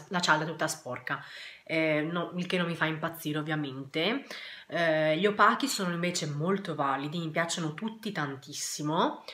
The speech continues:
tutti questi opachi, anche i chiari, sono comunque diversi sulla palpebra, non sono tutti uguali, eh, molto belli gli shimmer. Eh, diciamo che l'unico che non mi fa impazzire mi sembra che sia questo,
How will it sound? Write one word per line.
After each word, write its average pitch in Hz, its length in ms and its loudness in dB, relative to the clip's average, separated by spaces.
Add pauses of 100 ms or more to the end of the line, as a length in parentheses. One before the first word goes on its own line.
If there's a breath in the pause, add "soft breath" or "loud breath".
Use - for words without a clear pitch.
(100)
tutti 190 240 -6
questi 185 260 0
opachi, 170 300 4
anche 180 200 0
i 233 100 0
chiari, 156 480 6
sono 170 260 0
comunque 175 580 0
diversi 151 640 0
sulla 151 220 -4
palpebra, 135 440 -2
non 139 120 -6
sono 147 280 -4
tutti 170 260 -12
uguali, 147 680 -2 (520 loud breath)
eh, 165 340 4
molto 202 420 4
belli 185 440 4
gli 170 140 0
shimmer. 165 1040 2 (380 loud breath)
Eh, 160 100 2
diciamo 196 380 4
che 202 120 2
l'unico 220 260 2
che 202 120 -2
non 196 100 2
mi 190 60 0
fa 196 100 -2
impazzire 196 580 0
mi 185 160 0
sembra 175 280 -4
che 151 80 -6
sia 190 200 -6
questo, 175 880 -4